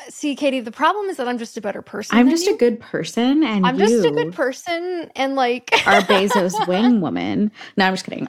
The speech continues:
Speaker 2: I <laughs>
Speaker 1: I feel like I am generally a pretty, like, ethically minded individual, but Henna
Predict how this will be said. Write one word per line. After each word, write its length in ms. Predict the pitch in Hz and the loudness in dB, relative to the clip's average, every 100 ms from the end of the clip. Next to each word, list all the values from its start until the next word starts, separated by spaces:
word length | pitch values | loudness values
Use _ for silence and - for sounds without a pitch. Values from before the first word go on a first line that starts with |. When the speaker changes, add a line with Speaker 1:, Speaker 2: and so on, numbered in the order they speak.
| - | 0
Speaker 2:
I 320 | 214 247 262 | 0 2 -4
<laughs> 1040 | - 359 415 - - - - - - - | -4 -2 -2 -2 -4 -6 -16 -14 -16 -6
Speaker 1:
I 320 | 302 320 403 554 | 0 2 2 -2
feel 520 | - 339 339 330 285 | -2 0 2 2 0
like 220 | 311 302 294 | 0 0 0
I 200 | - 262 | 0 2
am 300 | 311 339 320 - 269 | 0 -2 -4 -8 -16
generally 1000 | 254 254 262 254 285 294 294 294 302 294 - | -10 -2 -2 -2 -4 -2 -2 -4 -6 -6 -4
a 80 | |
pretty, 400 | - - 381 330 | -6 -2 -2 2
like, 180 | 302 269 - | 0 0 -2
ethically 460 | 285 269 285 262 285 | -2 -2 -4 -6 -4
minded 400 | 269 240 254 247 | -4 -4 -4 -4
individual, 680 | 247 262 220 233 233 285 302 | -4 -4 -4 -6 -4 -2 -2
but 240 | 262 311 | 0 -2
Henna 380 | 311 339 302 359 | -2 -2 -2 0